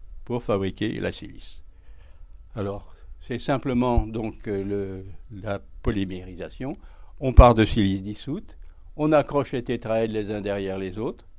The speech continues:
et on obtient de la silice.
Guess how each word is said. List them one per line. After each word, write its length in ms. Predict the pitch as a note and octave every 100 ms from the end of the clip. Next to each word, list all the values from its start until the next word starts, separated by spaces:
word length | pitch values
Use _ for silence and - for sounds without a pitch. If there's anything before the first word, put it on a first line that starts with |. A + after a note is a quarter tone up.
| - - - -
et 300 | D3 C#3+ D#3+
on 280 | B2 B2+ A#2+
obtient 460 | G#2+ - A#2 B2
de 140 | B2+ G#2+
la 220 | G#2 G2
silice. 500 | - F#2+ - - -